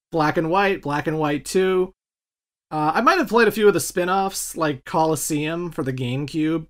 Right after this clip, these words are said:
but I didn't play any m-, mainline handheld titles for a long time.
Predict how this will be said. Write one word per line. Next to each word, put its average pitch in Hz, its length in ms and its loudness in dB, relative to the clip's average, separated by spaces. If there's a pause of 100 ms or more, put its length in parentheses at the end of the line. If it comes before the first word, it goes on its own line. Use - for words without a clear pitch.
but 123 320 -2
I 147 100 -2
didn't 156 240 0
play 139 360 -2
any 131 220 -6
m-, 120 260 -8 (240)
mainline 120 920 -4
handheld 113 560 -8
titles 107 440 -10
for 120 340 -6 (120)
a 127 60 -10
long 107 320 -8
time. 110 420 -10